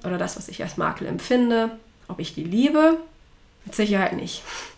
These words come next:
<laughs> Sonst würden wir, glaub ich, über dieses Thema gerade gar nicht sprechen. Und das finde ich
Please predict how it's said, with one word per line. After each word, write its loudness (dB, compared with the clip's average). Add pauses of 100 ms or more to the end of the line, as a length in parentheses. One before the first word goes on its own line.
<laughs> -18
Sonst 0
würden 2
wir, 4
glaub 4
ich, 0
über 0
dieses -2
Thema 2
gerade -2
gar 0
nicht -6 (760)
sprechen. 0
Und 2
das 2
finde 2
ich -2